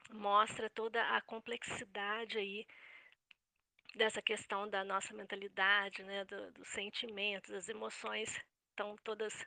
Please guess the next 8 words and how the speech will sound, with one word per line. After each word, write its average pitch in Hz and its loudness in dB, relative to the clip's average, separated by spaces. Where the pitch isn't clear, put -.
ligadas, 202 2
então 214 -6
é 220 -2
bastante 220 -2
desafiador 226 2
falar 202 2
sobre 202 -6
ele. - -4